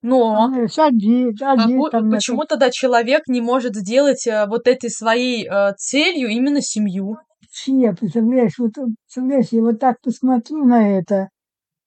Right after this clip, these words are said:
Speaker 2: У нас молодёжь, э, очень, э, знаешь, наша молодёжь,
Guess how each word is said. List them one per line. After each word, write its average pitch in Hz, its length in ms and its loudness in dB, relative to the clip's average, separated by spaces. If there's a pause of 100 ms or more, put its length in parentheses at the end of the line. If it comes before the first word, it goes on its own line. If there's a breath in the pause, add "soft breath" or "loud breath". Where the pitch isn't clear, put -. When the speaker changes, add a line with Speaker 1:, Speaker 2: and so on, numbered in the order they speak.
(340)
Speaker 2:
У 240 60 0
нас 240 220 2
молодёжь, 247 540 2
э, 247 40 2
очень, 233 580 2
э, 247 60 -4
знаешь, 233 680 -2 (960)
наша 277 340 2
молодёжь, 196 680 0